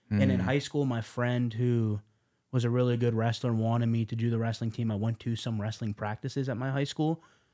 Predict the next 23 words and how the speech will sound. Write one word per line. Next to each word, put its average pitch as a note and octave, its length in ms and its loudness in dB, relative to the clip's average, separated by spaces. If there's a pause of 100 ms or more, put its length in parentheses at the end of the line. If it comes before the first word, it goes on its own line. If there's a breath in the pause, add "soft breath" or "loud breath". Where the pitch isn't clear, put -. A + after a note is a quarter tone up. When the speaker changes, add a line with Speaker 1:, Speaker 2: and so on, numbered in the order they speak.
(360 soft breath)
Speaker 1:
<clears throat> - 0 -
but C3+ 400 6
I'd D3 160 4
played C3+ 200 0
basketball A2 520 -2
since A2 220 -4
I A2 100 -2
was G2+ 160 -4
four A#2+ 240 0
years G2+ 240 -2
old. G#2+ 360 -2
So - 140 -4
I A#2+ 240 4
wasn't A2 360 4
Speaker 2:
Ah, A2 80 6
Speaker 1:
not A#2 180 2
Speaker 2:
okay. A#2 120 4
Speaker 1:
gonna A2 180 4
not A2 320 -2
play A#2 160 -4
Speaker 2:
Right, A2 80 -2
Speaker 1:
basketball. G2+ 680 4
Speaker 2:
right. F#2 320 0